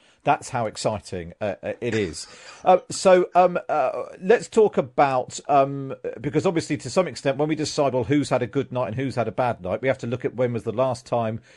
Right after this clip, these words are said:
uh, these seats were contested. So in terms of the councils,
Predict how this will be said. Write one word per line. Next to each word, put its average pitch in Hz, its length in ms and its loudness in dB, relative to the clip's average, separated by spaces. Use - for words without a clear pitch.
uh, 123 160 0
these 117 280 -4
seats 120 360 -6
were 113 300 2
contested. 135 640 -4
So 127 240 2
in - 100 -2
terms 170 280 2
of - 80 -10
the 143 80 -6
councils, 107 960 -6